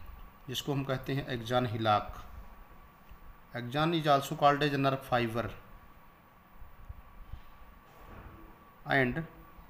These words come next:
the axon may be varies from cell to cell। Sometime the length of the axon may be more than a meter। For example, the afferent axon of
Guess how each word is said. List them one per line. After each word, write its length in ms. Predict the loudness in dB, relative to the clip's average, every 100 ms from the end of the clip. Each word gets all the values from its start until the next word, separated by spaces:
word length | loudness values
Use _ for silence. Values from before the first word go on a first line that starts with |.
| -20 -20 -20 -8
the 120 | 2
axon 460 | 2 2 4 4 6
may 80 | 4
be 80 |
varies 360 | 4 6 6 4
from 360 | 2 2 2 0 -6 -18
cell 240 | -6 -2 -2
to 120 | -2
cell। 300 | -2 -2 -2 -6 -16 -20 -18 -10
Sometime 540 | -4 -2 2 4 4
the 220 | 4 2 0
length 280 | -2 -2 4
of 180 | 2 4
the 80 | 2 2
axon 420 | 2 2 4 2 -6 -20 -20 -20 -20 -20 -18 -6
may 160 | -2
be 120 | 2 2
more 260 | 4 4
than 200 | 4 4
a 60 | 4
meter। 400 | 2 0 -2 -4 -8 -20 -20 -20 -20 -20 -20 -20 -20 -10
For 100 | -6
example, 560 | -6 0 0 2 0 0 -6 -16 -20 -20 -16 -2
the 120 | 0
afferent 460 | 2 0 0 0 0
axon 380 | -2 2 4
of 160 | 4 2